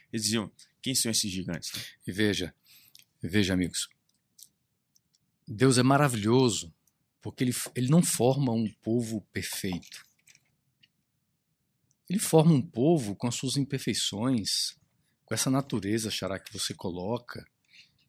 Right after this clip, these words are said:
Speaker 2: Eu acho que um, uma das grandes razões do povo, desta geração completa, não entrar na Terra Prometida,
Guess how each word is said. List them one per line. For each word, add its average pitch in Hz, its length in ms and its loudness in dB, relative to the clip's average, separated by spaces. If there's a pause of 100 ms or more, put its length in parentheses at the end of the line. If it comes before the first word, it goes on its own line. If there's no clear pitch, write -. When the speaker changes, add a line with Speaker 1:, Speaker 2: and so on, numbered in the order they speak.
(140)
Speaker 2:
Eu 101 160 -6
acho 110 200 -2
que 113 200 0
um, 113 300 -2
uma 113 100 -2
das 113 180 -2
grandes 156 300 4
razões 117 420 2
do 110 120 -6
povo, 101 480 -6
desta 131 380 6
geração 110 460 2
completa, 101 440 -4
não 120 140 2
entrar 110 200 0
na 104 140 -4
Terra 104 200 -4
Prometida, 104 720 -4